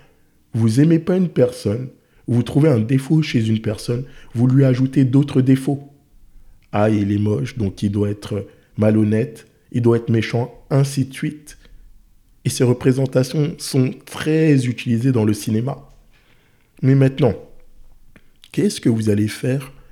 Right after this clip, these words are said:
pour prendre de l'espace et faire que vous n'allez pas être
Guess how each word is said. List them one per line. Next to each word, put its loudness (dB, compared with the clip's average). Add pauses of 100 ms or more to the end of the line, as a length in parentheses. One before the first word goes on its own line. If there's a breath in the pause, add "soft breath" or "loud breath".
(140 soft breath)
pour -8
prendre 0
de 0
l'espace -6 (840)
et 0 (560)
faire 0 (480)
que 0
vous 0
n'allez 2
pas 0
être -6